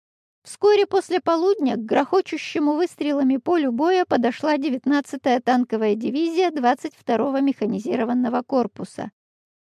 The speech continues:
Впрочем, "подошла" — это громкое слово. Сосредоточение дивизия не закончила и могла участвовать в бою лишь частью сил. Исходные позиции для наступления, назначенные ранее, были уже захвачены противником.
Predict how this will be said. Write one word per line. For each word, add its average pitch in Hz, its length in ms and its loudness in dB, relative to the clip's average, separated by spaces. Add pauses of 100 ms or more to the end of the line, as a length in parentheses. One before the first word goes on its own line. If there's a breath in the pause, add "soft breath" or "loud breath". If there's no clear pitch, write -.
(140)
Впрочем, 370 680 -2
"подошла" — 370 640 0
это 339 260 0
громкое 254 540 0
слово. 202 480 -4 (720)
Сосредоточение 359 1040 2
дивизия 339 480 2
не 339 160 -2
закончила 247 720 0
и - 160 -2
могла 294 360 4
участвовать 262 800 -2
в 233 60 -10
бою 285 380 2
лишь 269 240 -2
частью 269 560 -4
сил. 240 400 -6 (600)
Исходные 370 580 2
позиции 349 520 -2
для 285 220 -4
наступления, 320 760 -2
назначенные 269 840 0
ранее, 226 440 0
были 359 380 2
уже 294 260 -2
захвачены 262 640 -2
противником. 226 840 -6